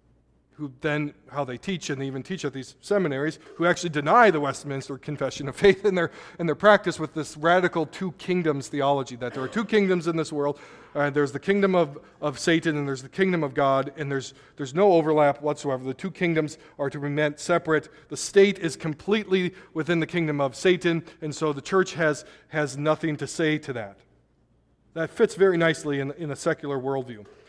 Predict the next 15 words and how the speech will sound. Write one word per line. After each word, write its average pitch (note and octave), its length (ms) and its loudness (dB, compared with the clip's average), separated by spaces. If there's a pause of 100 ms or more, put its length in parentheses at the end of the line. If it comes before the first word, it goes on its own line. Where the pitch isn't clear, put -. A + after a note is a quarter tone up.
(140)
You D#3+ 120 -2
have E3+ 160 4
a, D#3+ 280 2
a D#3+ 60 2
less F3 540 4 (240)
extreme F3 500 0
version D3+ 360 0
of C3+ 120 -4
that, C#3 200 0
of C3 120 -10
pietism, D3+ 560 0
that C3+ 140 -4
the D3+ 60 -6
main F3+ 320 4
goal D#3+ 500 4